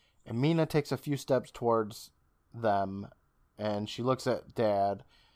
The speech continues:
and he says, "Mina?" <laughs> And Mina grabs the elixir from Dad and then runs her fingers through her, his hair. And Josh turns to Cleo and says, "I wonder if she likes to ski."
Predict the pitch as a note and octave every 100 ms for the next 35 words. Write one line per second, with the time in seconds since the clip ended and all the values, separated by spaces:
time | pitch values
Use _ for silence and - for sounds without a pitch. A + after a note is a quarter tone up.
0 | _ _ G#2 - F#3+ E3+ G#2+ F#2 F2 F#2+
1 | F#2+ E3 A#3+ C4+ - - - - - D5+
2 | - - - - _ _ _ _ - -
3 | D#3+ C#3 D3 E3+ D#3+ D3+ D3 C3+ C3+ B2+
4 | - A#2 A2 G2 G2+ G2 F#2 E2 - -
5 | G#2+ G#2 G#2 G2+ - - A2+ A2+ G#2+ G#2+
6 | B2 C#3 C3 C3 - _ _ _ D3 C3+
7 | B2+ A2+ A2 G2+ - A#2+ B2 A#2+ A2+ B2+
8 | - A2 F#2 F2 F#2+ - - - - _
9 | - A2 A#2 A#2 A2 - C3+ - B2 -
10 | G#2+ F#2+ - G2 G2 - - - - -
11 | G#2 B2 C3 C#3 - B2 A2+ A2 - -
12 | - - - G#2+ F#2+ -